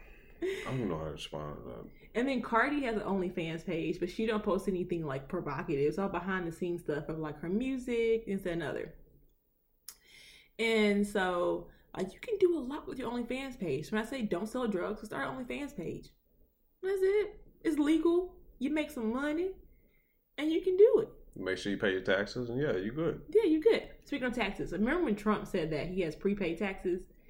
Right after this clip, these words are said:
Speaker 2: And we were like, "How do you prepay your
Speaker 1: Can't
Speaker 2: taxes?"
Speaker 1: prepay no damn
Speaker 2: Yes, you can.
Speaker 1: Wait, yeah, I mean, you can,
Speaker 2: You
Speaker 1: you
Speaker 2: can.
Speaker 1: can.
Speaker 2: I had my client who has her own business on the side. She was just like, "No, you can prepay your taxes. You just have to get your C-, like, your accountant has to do it for you."
Speaker 1: Mm-hmm.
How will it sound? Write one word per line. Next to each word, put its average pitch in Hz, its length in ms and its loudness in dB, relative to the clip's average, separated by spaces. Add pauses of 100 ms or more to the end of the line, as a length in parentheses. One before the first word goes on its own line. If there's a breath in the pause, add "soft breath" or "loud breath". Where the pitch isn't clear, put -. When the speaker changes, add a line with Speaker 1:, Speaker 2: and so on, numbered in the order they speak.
(220 soft breath)
Speaker 2:
And 202 100 0
we 226 40 8
were 220 100 8
like, 156 160 0
"How 180 120 -2
do 214 80 4
you 202 120 2
prepay 214 360 4
your 185 160 4
Speaker 1:
Can't 208 160 0
Speaker 2:
taxes?" 202 120 4 (100)
Speaker 1:
prepay 175 120 2
no 160 140 -4
damn 160 200 0
Speaker 2:
Yes, 208 200 10
you 233 100 2
can. 208 140 6
Speaker 1:
Wait, 131 160 10
yeah, 127 220 8
I 139 40 8
mean, 135 200 10
you 139 80 8
can, 135 200 6
Speaker 2:
You 113 120 10 (160)
Speaker 1:
you - 140 8
Speaker 2:
can. - 20 6
Speaker 1:
can. 190 380 4 (120)
Speaker 2:
I 190 100 8
had 240 260 2
my 196 160 2
client 220 560 -2
who 208 260 2
has 180 240 0
her 165 240 -4
own 180 260 0
business 202 540 4
on 165 100 -2
the 147 80 -2
side. 165 520 2
She - 160 -6
was 202 180 0
just 175 200 -4
like, 185 180 -2
"No, 233 120 0
you 208 160 2
can 185 160 -4
prepay 190 380 -2
your 151 180 -2
taxes. 247 460 -4
You 185 60 0
just 202 120 2
have 185 120 -2
to 175 60 -10
get 170 180 -2
your 151 100 -4
C-, 202 320 -4
like, 151 140 -6
your 156 100 -2
accountant 202 340 -2
has 165 100 -6
to 160 60 -8
do 160 140 -4
it 143 100 -6
for 240 160 4
you." 143 280 0
Speaker 1:
Mm-hmm. 82 360 -4